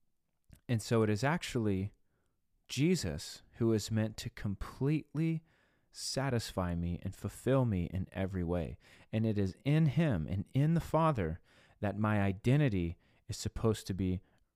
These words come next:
resting and found in. I was created by God for God, but what happens is,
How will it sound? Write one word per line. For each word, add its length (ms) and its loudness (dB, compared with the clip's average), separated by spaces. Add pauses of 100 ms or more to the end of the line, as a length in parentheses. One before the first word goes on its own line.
resting 600 -4 (800)
and 180 -6
found 480 0
in. 200 -6 (1900)
I 100 2
was 180 2
created 500 2
by 320 4
God 400 2
for 500 2
God, 420 0
but 120 -2
what 140 -2
happens 500 -4
is, 280 -2